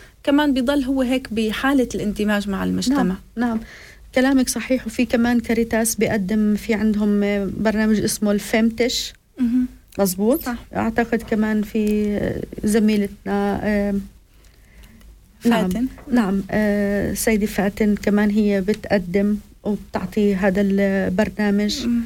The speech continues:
Speaker 1: والله من فترة طويلة كمان هي بتعطي.
Speaker 2: نعم.
Speaker 1: كتير ناس استفادت منها شغلات، يعني
Speaker 2: طبعًا.
Speaker 1: إيه، حكت عن الحياة بسويسرا،
Speaker 2: مهم.
Speaker 1: يعني، آه، كيف الواحد لا بيقدر يندمج معهم، شو الشغلات المنيحة،
Speaker 2: نعم.
Speaker 1: اللي مو منيحة.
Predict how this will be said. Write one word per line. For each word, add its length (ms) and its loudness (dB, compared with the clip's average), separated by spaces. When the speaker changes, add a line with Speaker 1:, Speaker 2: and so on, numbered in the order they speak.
Speaker 1:
والله 200 2
من 80 0
فترة 320 -2
طويلة 400 0
كمان 340 -2
هي 280 -2
بتعطي. 380 -4
Speaker 2:
نعم. 360 2
Speaker 1:
كتير 260 0
ناس 240 -2
استفادت 480 -4
منها 220 0
شغلات، 520 0
يعني 360 0
Speaker 2:
طبعًا. 420 -2
Speaker 1:
إيه، 220 2
حكت 380 -2
عن 180 2
الحياة 360 0
بسويسرا، 720 -2
Speaker 2:
مهم. 140 4
Speaker 1:
يعني، 500 0
آه، 20 0
كيف 300 -2
الواحد 320 0
لا 160 -2
بيقدر 380 0
يندمج 500 0
معهم، 360 -2
شو 120 -8
الشغلات 500 0
المنيحة، 280 2
Speaker 2:
نعم. 280 2
Speaker 1:
اللي 180 -4
مو 120 -2
منيحة. 440 -2